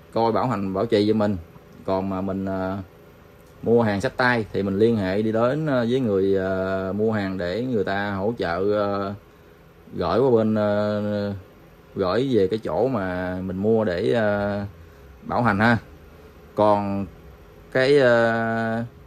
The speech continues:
cái dấu ở phía dưới là một cái dấu rất hay ở trên cái, cái, ờ, thân máy này, có nghĩa là mọi người đang sử dụng với cái nhịp độ búa mặc định, thì mọi người muốn, ờ, búa nó giảm xuống ấn vào cái nút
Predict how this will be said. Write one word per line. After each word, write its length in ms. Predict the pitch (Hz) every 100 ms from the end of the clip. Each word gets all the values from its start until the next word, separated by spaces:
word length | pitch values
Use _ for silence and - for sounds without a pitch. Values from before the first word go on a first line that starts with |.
| - - - - - - - - - - -
cái 140 | 120 127
dấu 240 | 120 156
ở 80 | 117
phía 140 | 139
dưới 300 | 135 151 175
là 220 | 120 98
một 160 | 95 92
cái 100 | 127
dấu 240 | 131 151
rất 200 | 160 175
hay 280 | 135 123 120
ở 100 | 110
trên 320 | 120 113 110
cái, 340 | 107 117 131 143
cái, 280 | 120 123 143
ờ, 760 | 127 113 110 110 110 110 107 107 - - -
thân 160 | 113 117
máy 160 | 120
này, 240 | 135 104 87
có 120 | - 131
nghĩa 220 | 101 117
là 360 | 117 101 95 92 87 - -
mọi 200 | 92 107
người 200 | 107 101
đang 160 | 107
sử 120 | 110 117
dụng 340 | 113 95 110
với 220 | 113 123 143
cái 260 | - 139 139
nhịp 240 | 123 101 -
độ 180 | 95 107
búa 320 | 127 151 170
mặc 180 | - 107
định, 200 | 104 95 120 - - - -
thì 100 | 101
mọi 200 | 107 104
người 240 | 117 107 104
muốn, 320 | 113 143 165
ờ, 400 | 131 120 117 113
búa 240 | 120 151
nó 60 | 175
giảm 260 | 117 101 -
xuống 240 | 156 190 - - - - - - - - 131
ấn 260 | 143 180
vào 160 | 139 98
cái 100 | 117
nút 160 | 147